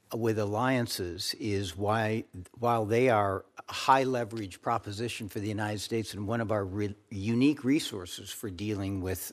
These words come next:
uh, the world, there is an effort, I think rightly, by the Trump administration to rebalance within the, our alliances and to get our allies and friends to take more responsibility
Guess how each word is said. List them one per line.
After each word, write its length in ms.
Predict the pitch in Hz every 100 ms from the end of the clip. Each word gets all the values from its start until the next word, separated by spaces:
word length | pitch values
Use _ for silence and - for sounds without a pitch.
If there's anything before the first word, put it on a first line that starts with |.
| -
uh, 60 | 95
the 140 | 92
world, 420 | 87 92 85 101 - - - - - - -
there 320 | 113 113 110
is 120 | 107
an 120 | 113
effort, 280 | 123 127 110
I 120 | 101
think 260 | 101 110 95
rightly, 320 | 120 - 113
by 200 | 101 98
the 100 | 101
Trump 260 | - 95 107
administration 800 | 90 98 95 - 104 101 - 101
to 160 | -
rebalance 800 | 107 110 139 107 117 120 117 -
within 500 | 113 107 110 113 110 -
the, 320 | 98 98 95 98 _ -
our 180 | 98 92
alliances 720 | - 92 90 82 82 - - -
and 160 | 101 92
to 60 | 92
get 200 | 113 110
our 160 | 107
allies 460 | 107 104 98 95 -
and 100 | 92
friends 340 | 104 95 95
to 120 | - 95
take 260 | 101 95 87
more 160 | 90
responsibility 920 | 87 - 98 82 - 87 92 85 85